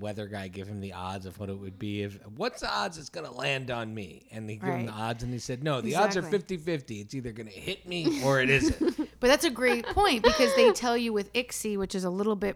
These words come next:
Speaker 2: a different technique than I V F, which is what I ended up doing,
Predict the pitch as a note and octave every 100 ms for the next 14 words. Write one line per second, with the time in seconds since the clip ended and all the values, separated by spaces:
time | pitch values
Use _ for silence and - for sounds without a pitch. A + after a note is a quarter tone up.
0 | A3 - E3+ F#3 F#3 F3+ F3 F3 F3+ F3+
1 | E3+ E3 E3+ F#3 F#3 F3 D#3+ E3 D#3+ D#3+
2 | D#3+ E3 E3 G#3 A3+ G#3+ G3